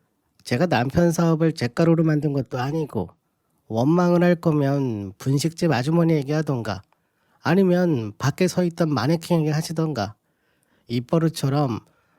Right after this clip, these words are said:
저 때문에 당신 아들이 그렇게 되었다고 틈만 나면 혼잣말로 이야기하셨습니다.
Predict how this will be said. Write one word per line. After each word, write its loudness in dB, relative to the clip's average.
저 -2
때문에 4
당신 0
아들이 0
그렇게 0
되었다고 -4
틈만 2
나면 2
혼잣말로 2
이야기하셨습니다. -2